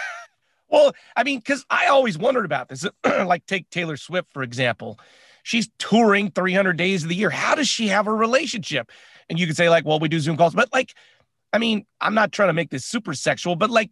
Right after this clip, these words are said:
you wanna be with the person. And if you're not around them, you're not building the, the physicalness, the intimacy, all, like, I don't know. I mean, I truly don't know how, and a businessman that's gone all the time, how do you not cheat on your mate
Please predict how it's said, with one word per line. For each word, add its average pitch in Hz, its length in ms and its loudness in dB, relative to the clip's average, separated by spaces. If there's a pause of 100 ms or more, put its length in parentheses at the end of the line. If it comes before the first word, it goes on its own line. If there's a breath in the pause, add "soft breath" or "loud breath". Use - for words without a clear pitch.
you 214 220 -4
wanna 262 280 4
be 247 300 -4
with 226 220 -6
the 202 80 -6
person. 262 480 0
And 170 100 0
if 170 140 -4
you're 180 100 0
not 214 260 0
around 220 360 2
them, 208 280 2 (520 soft breath)
you're 190 120 -4
not 202 200 2
building 196 580 -2
the, 175 100 -10 (240)
the 156 220 -2 (100)
physicalness, 240 800 2
the - 160 -12
intimacy, 233 540 -2
all, 226 200 4
like, 226 180 -6 (100)
I - 100 -2
don't - 180 0
know. 240 220 2
I 196 80 2
mean, 226 180 0
I 208 100 2
truly 262 320 -4
don't 208 280 -2
know 196 400 2 (320 soft breath)
how, 180 320 -2 (160)
and 160 180 -6
a - 80 -2
businessman 160 600 -2
that's 127 120 -6
gone 139 220 0
all 131 140 2
the 147 140 -2
time, - 100 -16 (180 loud breath)
how 247 160 0
do 269 80 -2
you 254 140 -2
not 208 280 0 (100)
cheat - 380 -4
on 196 160 2
your 170 120 -4
mate 190 420 -4